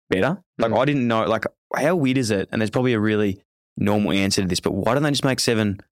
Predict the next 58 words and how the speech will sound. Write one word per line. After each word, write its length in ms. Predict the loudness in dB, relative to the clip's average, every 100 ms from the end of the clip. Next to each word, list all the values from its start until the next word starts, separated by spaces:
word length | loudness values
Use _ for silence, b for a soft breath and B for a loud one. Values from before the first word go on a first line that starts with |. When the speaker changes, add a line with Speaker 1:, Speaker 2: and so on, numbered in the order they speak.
| _ _ _ -6
Speaker 2:
H 140 | -4 -2
D. 60 | 0
Speaker 1:
H 140 | 0
D? 340 | 0 0 -2 -4
Speaker 2:
Yeah. 200 | -4 -4 -8 _ _ _ _ _ _ _ _
I 80 | 0
don't 80 | 2
know. 180 | 2 0 -6 _ _ -2
It'd 100 | 0
Speaker 1:
There 60 |
Speaker 2:
be 60 | 2
Speaker 1:
would 40 |
be 40 | 2
a 20 |
Speaker 2:
something 220 | 2 2
Speaker 1:
reason 260 | 0 0 0
to 60 | 0
that. 140 | -2
I'm 80 | -2
sure 220 | -2 0
maybe 240 | 0 0 -2
'cause 160 | -4
if 120 | -2
other 140 | 0 0
people 160 | 0 0
don't 240 | 0 0
have 100 | 0
a 120 | 0
H 180 | -2 -2
D 160 | -2 -2
T 240 | -2 -2
V, 340 | 0 0 -2 -8 _ _ _
but 160 | -2 0
I 100 | 0
don't 100 | 0
know. 60 | -4 -4
Speaker 2:
It 60 | -2
Speaker 1:
I 40 |
was 80 | 0
Speaker 2:
could 80 | 0
Speaker 1:
just 100 | 0
Speaker 2:
be 40 |
Speaker 1:
like, 20 |
"What 40 | 0
the 60 |
Speaker 2:
that. 200 | 0 0
It 40 | 0
Speaker 1:
hell 100 | 0
Speaker 2:
could 40 |
Speaker 1:
is 40 | 0
this?" 200 | 0 -2
Speaker 2:
also 40 | -2
be, 60 |
Speaker 1:
Super 80 | 0
Speaker 2:
like, 80 | -2
Speaker 1:
weird. 80 | -2
Speaker 2:
the 80 | -4
transmission, 1040 | -2 -2 -2 -2 -4 -4 -2 -4 -4 -8